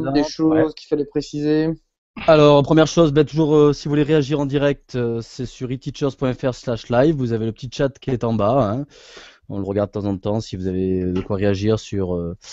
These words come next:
Speaker 2: sur l'invité ou autre. Sinon, des petits retours sur l'émission précédente. Donc, on a eu deux petits commentaires, de, un de Nathalie Porte, qui nous a dit que ce numéro était très intéressant,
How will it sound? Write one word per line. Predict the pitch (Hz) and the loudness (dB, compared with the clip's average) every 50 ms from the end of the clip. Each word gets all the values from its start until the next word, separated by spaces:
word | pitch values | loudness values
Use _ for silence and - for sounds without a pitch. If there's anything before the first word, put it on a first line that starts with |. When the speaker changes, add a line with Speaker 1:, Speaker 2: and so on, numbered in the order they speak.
| - - - _ | -18 -18 -20 _
Speaker 2:
sur | - - 104 98 | -6 -2 0 2
l'invité | 98 95 90 101 90 - 107 104 | 2 2 2 2 0 2 2 4
ou | 95 98 | 6 6
autre. | 120 151 - - - 180 180 185 208 - | 6 4 4 2 4 4 4 4 2 0
Sinon, | - - - - - - - - - - _ - - - 180 190 180 175 | -6 -10 -12 -10 -10 -12 -12 -14 -16 -14 _ 2 6 8 8 10 10 8
des | 165 170 | 8 6
petits | - - - 196 196 190 190 190 | 4 2 2 2 4 6 8 8
retours | 185 165 180 180 - 202 202 175 | 8 8 8 6 6 4 2 2
sur | - - - 175 170 | 2 2 2 4 6
l'émission | 170 170 170 165 - - 190 185 180 175 175 170 160 | 6 6 4 2 2 2 2 2 4 4 4 2 2
précédente. | 139 - 175 160 - - 160 147 151 151 147 139 | 0 -2 -4 -4 -4 -2 -2 0 2 2 2 2
Donc, | 139 143 135 - | 2 0 0 0
on | 147 143 | 0 2
a | 147 147 | 2 2
eu | 151 156 156 151 143 | 2 4 2 2 2
deux | 135 160 156 | 2 0 -2
petits | - - 185 - | -2 -4 -4 -2
commentaires, | 185 175 170 160 147 - 156 156 160 151 147 | 0 0 2 0 2 4 4 6 6 4 4
de, | 131 123 123 123 123 120 120 120 120 120 120 120 120 120 120 120 120 120 - 147 143 147 147 - | 2 2 2 2 2 2 0 0 0 0 0 0 0 -2 -2 -2 -4 -4 -4 -2 -2 -2 -2 -2
un | - 147 151 | -4 -4 -2
de | 156 143 139 135 | 0 0 2 2
Nathalie | 135 147 151 - 185 165 160 135 | 2 2 2 0 0 0 0 0
Porte, | - 131 135 151 - - - 107 95 92 - _ _ _ _ _ _ _ _ _ _ _ _ _ _ - - - 123 | 0 2 2 2 0 -2 -6 -6 -6 -6 -6 _ _ _ _ _ _ _ _ _ _ _ _ _ _ -20 -20 -12 -6
qui | - 131 | -2 0
nous | 127 123 | 2 4
a | 127 | 4
dit | 131 143 139 - | 4 4 2 2
que | - 139 123 | 2 2 2
ce | 117 135 | 2 0
numéro | 117 127 131 135 139 135 127 143 147 143 139 139 135 | 0 4 6 6 8 8 8 6 6 6 6 6 6
était | 127 135 127 - | 4 2 -2 -4
très | - - 165 160 | -2 0 2 2
intéressant, | 156 - 165 143 147 135 - - 135 135 160 185 | 2 2 4 4 4 2 2 0 -2 -2 -2 -4